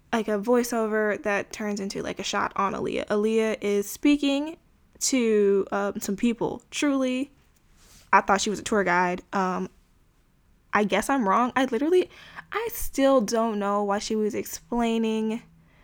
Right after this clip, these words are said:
what New Babel was to a group of kids, other than the fact that she needed to explain it to, um, all of the people watching this show. Her voiceover is so hopeful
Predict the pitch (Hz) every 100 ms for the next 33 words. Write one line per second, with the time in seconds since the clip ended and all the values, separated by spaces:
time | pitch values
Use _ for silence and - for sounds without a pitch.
0 | _ - - 226 220 220 220 208 202 202
1 | 190 190 190 190 - - 196 202 208 -
2 | 208 202 196 - - _ - 339 339 302
3 | 269 277 - - 233 220 214 214 - 185
4 | - 247 247 208 202 196 175 - - 208
5 | 196 190 - - 202 185 - - 208 208
6 | 220 208 - 220 214 208 208 214 202 190
7 | 185 - - 220 - 214 - 240 - _
8 | - - 233 220 247 277 269 269 240 -
9 | 254 262 - 190 - 302 330